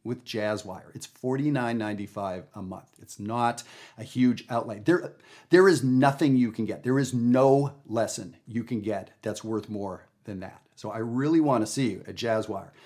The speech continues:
Check out, get a tour of Jazzwire, just, uh, the link right down here. Um, but it doesn't have to be with me. I care about this audience. I love serving adult musicians. And no, I can't work with every musician on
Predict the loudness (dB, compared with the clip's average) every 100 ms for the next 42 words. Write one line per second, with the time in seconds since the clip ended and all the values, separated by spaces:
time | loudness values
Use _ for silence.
0 | -20 -10 -4 -2 2 0 2 0 0 -2
1 | 0 0 -2 -6 -12 -14 -10 -8 -2 2
2 | 2 2 2 2 2 0 0 -4 -4 -6
3 | -10 -12 -20 -20 -20 0 6 6 6 -2
4 | _ _ _ -4 -2 -2 -2 -2 -2 -2
5 | -4 -6 -6 -6 -4 -2 -2 -2 -4 -6
6 | _ -6 -6 -6 -6 0 2 0 -4 -10
7 | -2 -2 -4 -4 -2 -2 -8 -14 -8 -4
8 | 2 2 2 -4 -8 -4 -2 -2 -6 -10
9 | -12 -6 -4 -4 -10 _ -8 -6 -4 -6
10 | -8 -12 -20 -20 -20 -4 0 0 4 4
11 | 4 0 -12 -8 -6 -6 -4 -4 -4 -6
12 | -4 -2 -2 -2 -4 -6 -6 -8 -8 -10
13 | -10